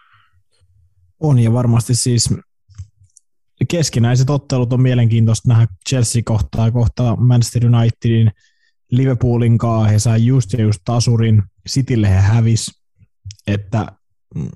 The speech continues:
voi olla, että noi ottelut on sit, mitkä ratkaisee,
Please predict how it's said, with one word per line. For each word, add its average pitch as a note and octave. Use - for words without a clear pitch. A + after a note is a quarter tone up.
voi C3
olla, C3
että A#2+
noi C3+
ottelut A2+
on A#2
sit, A#2+
mitkä A#2+
ratkaisee, G#2+